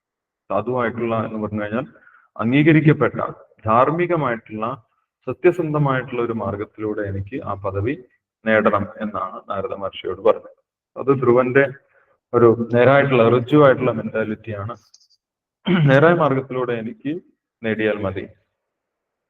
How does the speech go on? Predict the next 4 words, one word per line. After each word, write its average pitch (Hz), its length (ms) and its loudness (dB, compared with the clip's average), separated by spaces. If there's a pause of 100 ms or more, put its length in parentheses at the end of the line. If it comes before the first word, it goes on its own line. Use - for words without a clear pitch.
(500)
അതായത് 117 260 -4
ഭഗവാനാൽ 120 540 -4
അംഗീകരിക്കപ്പെട്ട 151 760 -4
പദവി 123 480 -4